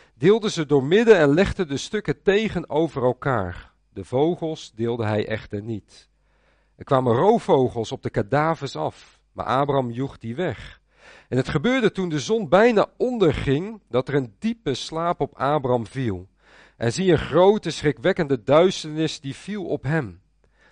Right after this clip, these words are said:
Toen zei God tegen Abram: 'Weet wel dat uw nakomelingen vreemdelingen zullen zijn in een land dat niet van hen is. Zij zullen hen dienen en met,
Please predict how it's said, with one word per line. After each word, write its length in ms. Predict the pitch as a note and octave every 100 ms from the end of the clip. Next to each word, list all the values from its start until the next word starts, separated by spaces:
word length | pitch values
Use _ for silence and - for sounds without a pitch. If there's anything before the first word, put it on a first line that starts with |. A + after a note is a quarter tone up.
| _
Toen 220 | - F3+
zei 240 | E3 D3 C#3
God 240 | G#3+ G#3+
tegen 280 | E3 D3 C#3+
Abram: 600 | C#3+ F3+ F#3+ E3+ E3 D3+ - - _ _
'Weet 380 | B2 E3+ F3+ -
wel 300 | A3+ A3 F#3+
dat 160 | E3+
uw 160 | E3+ D#3+
nakomelingen 840 | D3+ G#3 B3 - D3 C#3+ C#3 E3+ E3+
vreemdelingen 840 | - - G3+ B3 G3 D3+ D3 C3+
zullen 260 | D3+ C#3
zijn 300 | B2 C#3+ E3+
in 140 | F3+ D3
een 120 | C3+
land 440 | C3+ E3 G#3 -
dat 180 | C#3+ C3+
niet 240 | C#3+ G#3 -
van 220 | D3+ C3
hen 240 | C#3 D3+
is. 480 | C3 C#3 - - - _ - -
Zij 180 | - C#3+
zullen 300 | C3+ F3+ D3
hen 200 | C#3+ C3
dienen 380 | - F#3+ A3+ A3
en 160 | D3 C#3
met, 480 | C#3 C3 - -